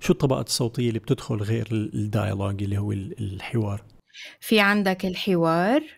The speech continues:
Speaker 2: وأحيانا إذا الحوار مانو، آه، آه، مانو مسجل صح on the location، آه، في شيء اسمه إيه دي آر وين بيجيبوا الممثلين again على الاستوديو وبي-، بيرجعوا بيسجلوا الحوار مرة تانية.
Speaker 1: شو أكتر،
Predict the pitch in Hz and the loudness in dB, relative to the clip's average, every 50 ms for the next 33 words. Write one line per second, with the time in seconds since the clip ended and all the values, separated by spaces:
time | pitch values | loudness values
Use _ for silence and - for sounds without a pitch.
0 | - - - 180 175 175 170 170 170 - - - - - 214 202 196 190 185 170 | -8 -4 -2 0 0 2 2 0 0 0 0 -2 0 0 2 2 2 2 2 0
1 | - 180 180 185 180 175 175 - 190 180 185 196 196 196 190 190 185 190 196 202 | 0 -2 0 0 0 -2 -2 0 0 2 4 4 4 4 4 2 2 2 2 2
2 | 202 196 190 190 190 190 185 185 180 - - 175 170 170 170 170 165 165 160 160 | 0 0 0 0 0 0 0 -2 -4 -8 -8 -4 -2 -2 0 0 -2 -2 -4 -4
3 | 160 170 - - - - - - - - - - - 170 170 170 165 - - - | -6 -8 -12 -16 -20 -20 -20 -20 -20 -20 -8 -2 0 2 2 2 2 0 0 0
4 | 180 196 196 208 214 208 - - 208 185 190 196 185 - - 165 - - - - | 2 4 4 4 4 2 2 0 0 0 0 0 0 0 0 -2 -2 -2 -6 -4
5 | - 196 202 202 196 185 - - 180 196 190 190 - - 240 269 359 - - _ | -2 0 2 4 4 4 2 2 0 0 0 0 2 2 2 2 2 0 -4 _
6 | - - - - _ - - 175 175 170 - 202 - - 180 185 185 - 185 - | -20 -20 -20 -20 _ -4 -2 0 0 2 0 0 2 2 2 2 2 0 0 0
7 | - 190 190 180 180 170 - 185 190 196 226 247 214 196 185 185 185 180 175 175 | 2 2 4 4 4 4 4 4 4 4 4 4 2 2 2 2 2 2 2 2
8 | 170 185 175 190 196 175 175 185 180 180 180 175 175 180 175 180 - 185 185 175 | 0 0 2 2 2 2 2 2 2 2 2 0 0 0 -2 -2 -2 -2 0 0
9 | - 170 170 190 185 185 175 180 190 202 196 185 175 - - - 202 196 180 190 | 0 0 0 2 2 2 2 2 2 2 2 2 0 -4 -6 -6 -6 -4 -2 -2
10 | 196 190 185 180 175 185 180 175 170 180 196 190 185 185 175 170 175 - - 208 | -2 0 -2 -2 -2 0 0 0 2 2 0 2 2 0 0 0 -2 -2 0 2
11 | 196 185 185 180 165 165 - 180 170 165 165 160 160 160 156 160 165 - - 170 | 2 2 2 0 -2 -2 0 0 0 0 0 0 -2 -2 -2 -2 -4 -2 -2 -4
12 | 165 165 170 180 214 175 170 - - 170 - - - - - 143 127 117 113 - | -4 -4 -4 0 2 4 4 4 2 0 -2 -4 -8 -2 2 4 4 4 2 -2